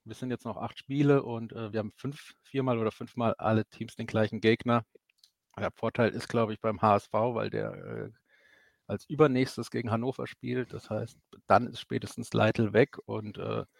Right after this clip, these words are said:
die holen einen neuen. Das könnte dann natürlich dazu führen, dass Hannover zu den, äh, Stärken kommt oder so spielt, wie sie könnten.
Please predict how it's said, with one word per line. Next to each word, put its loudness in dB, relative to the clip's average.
die -6
holen -6
einen -4
neuen. 0
Das -4
könnte -4
dann 2
natürlich -6
dazu -2
führen, 4
dass 4
Hannover 4
zu -2
den, 4
äh, 2
Stärken 6
kommt 0
oder -2
so -8
spielt, -6
wie -8
sie -8
könnten. -4